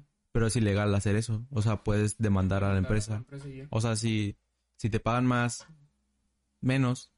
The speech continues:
Speaker 1: que un hombre en tu
Speaker 2: Eso
Speaker 1: empresa,
Speaker 2: es fácil, ¿no? Es fácil.
Speaker 1: eh, nomás has pones una demanda y ya se arregla.
Speaker 2: Sí, ya. O sea, imagínate, tú estás en tu empresa, Edgar. Estás, estás en tu empresa y eres mujer y ves que, eh,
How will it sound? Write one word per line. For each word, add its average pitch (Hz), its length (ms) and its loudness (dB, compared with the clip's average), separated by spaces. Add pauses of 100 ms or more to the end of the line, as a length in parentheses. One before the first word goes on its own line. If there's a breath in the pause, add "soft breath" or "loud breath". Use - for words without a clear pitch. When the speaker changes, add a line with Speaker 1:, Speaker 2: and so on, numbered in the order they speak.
(240)
Speaker 1:
que 120 120 0
un 117 120 4
hombre 117 360 2 (340)
en 110 160 2
tu 110 80 2
Speaker 2:
Eso 104 80 4
Speaker 1:
empresa, 120 380 0
Speaker 2:
es 131 200 -14
fácil, 151 440 -16
¿no? - 260 -14
Es - 80 -18
fácil. - 240 -10
Speaker 1:
eh, 127 40 0
nomás 139 380 2
has 139 140 0
pones 135 240 0
una 127 120 2
demanda 120 360 2
y 104 60 2
ya 107 120 2
se 113 120 -2
arregla. 107 360 0
Speaker 2:
Sí, 143 120 -10
ya. 131 140 -18 (680)
O 147 80 -12
sea, 147 200 -8 (200)
imagínate, 175 680 -8
tú 156 120 -18
estás 208 220 -12
en 233 100 -10
tu 220 80 -10
empresa, 190 440 -10
Edgar. 135 280 -16 (440)
Estás, 147 420 -8
estás 156 500 -12
en 190 80 -8
tu 196 60 -6
empresa 190 540 -10 (140)
y 147 460 -8
eres 147 180 -8
mujer 190 460 -8 (260)
y 151 140 -10
ves 135 240 -12
que, 147 1000 -12 (680)
eh, 147 120 -16